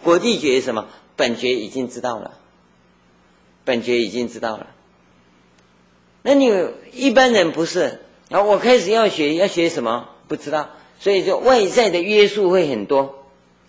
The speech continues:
外在的约束会很多。然后当你有所偏差，这个不对，那个不对，这个不对，那个不对，啊，你天天就在那里，这里对不对，那里对不对，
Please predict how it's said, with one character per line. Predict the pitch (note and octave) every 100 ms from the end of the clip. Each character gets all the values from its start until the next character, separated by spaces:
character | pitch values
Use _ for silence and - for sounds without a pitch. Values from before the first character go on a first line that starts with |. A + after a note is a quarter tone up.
| -
外 | F3
在 | F3 D#3+
的 | C#3+
约 | D3 D3
束 | D#3 C3+
会 | C3+
很 | G#2 F2
多。 | G2 F#2+ - _ _ _
然 | - A#3+
后 | B3
当 | B3 C4+ B3+
你 | B3
有 | A3+ A#3
所 | G3+
偏 | C#3 F#3
差， | F3+ F3 D#3 - - _
这 | A3
个 | F#3
不 | D#3+
对， | F3 - - - _
那 | E3
个 | F3
不 | D3
对， | D3+ D#3+ - -
这 | G3
个 | D#3+
不 | C#3
对， | F3 D3 E3+
那 | F#3+
个 | D#3
不 | C3+
对， | C#3 D3 - - -
啊， | F#3
你 | C#3
天 | A#2+ E3
天 | E3+ E3
就 | E3
在 | D#3+
那 | E3+ D#3+
里， | A#2
这 | A2
里 | D#3 B2
对 | E3+
不 | C3+
对， | C#3 D3
那 | D#3
里 | C#3 A2
对 | D3+
不 | B2
对， | B2 B2+